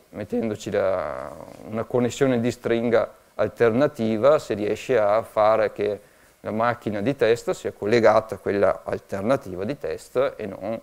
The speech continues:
a qualcos'altro, oppure non vuota, quindi potevano fare i test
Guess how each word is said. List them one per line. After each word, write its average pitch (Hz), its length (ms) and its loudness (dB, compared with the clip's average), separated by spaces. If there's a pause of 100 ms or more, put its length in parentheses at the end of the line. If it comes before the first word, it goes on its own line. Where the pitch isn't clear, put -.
(100)
a - 160 -20
qualcos'altro, 92 720 -6
oppure 107 480 -4
non 107 320 -4
vuota, 98 460 -2
quindi 101 380 -8
potevano 123 400 0
fare 107 220 2
i 127 80 2
test - 460 -4